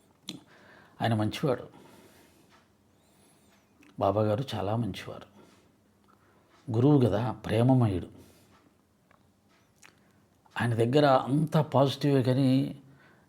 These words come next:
నెగిటివిటీ ఉండదు. అందుకని అలా అన్నాడు. అలా అన్నాడని ఆయన దగ్గరకు వచ్చిన వాళ్ళల్లో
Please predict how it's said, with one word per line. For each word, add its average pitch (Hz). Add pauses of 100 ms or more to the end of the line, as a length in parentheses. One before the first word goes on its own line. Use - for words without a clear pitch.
నెగిటివిటీ 117
ఉండదు. 113 (1500)
అందుకని 110
అలా 107
అన్నాడు. 92 (2500)
అలా 120
అన్నాడని 156
ఆయన 143
దగ్గరకు 131
వచ్చిన 151
వాళ్ళల్లో 131